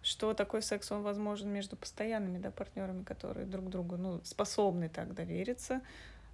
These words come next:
э, способны там крутить орбиты. Ну, ты, ты не будешь крутить орбиты с незнакомым встречным человеком где-то в клубе, да?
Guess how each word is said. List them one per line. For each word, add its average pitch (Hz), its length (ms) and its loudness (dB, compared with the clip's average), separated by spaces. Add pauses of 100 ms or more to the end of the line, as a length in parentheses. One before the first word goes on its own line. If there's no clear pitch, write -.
э, - 500 -4
способны 175 520 -2
там 185 280 -6
крутить 196 400 -4
орбиты. 202 440 0 (260)
Ну, 247 80 10
ты, 202 140 8
ты 269 160 8
не 269 80 10
будешь 240 180 8
крутить 196 340 2
орбиты 220 340 6
с - 120 -2
незнакомым 202 540 6
встречным 196 440 2
человеком 180 540 4
где-то 170 260 -4
в - 60 -14
клубе, - 300 -6
да? 220 160 -2